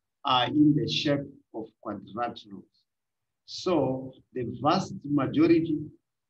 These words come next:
of properties of shapes are in quadrilaterals.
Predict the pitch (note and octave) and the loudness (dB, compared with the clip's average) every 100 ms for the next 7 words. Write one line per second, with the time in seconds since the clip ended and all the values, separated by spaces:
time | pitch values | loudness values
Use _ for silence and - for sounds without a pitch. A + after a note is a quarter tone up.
0 | - C#3 C3 C3 - D#3 D3 D3+ D3+ A#2+ | -6 -4 -4 -6 -4 0 2 2 0 -4
1 | A2+ A2 - - D#3 D3+ - - _ - | -8 -12 -10 -2 0 0 -6 -16 _ -2
2 | C3 B2 B2+ C#3+ B2+ A#2+ A#2 A#2+ A2 G2+ | -2 -2 -2 -2 0 -2 -4 -6 -6 -6
3 | A2+ A#2 B2+ - A2 | -6 -4 -4 -6 -10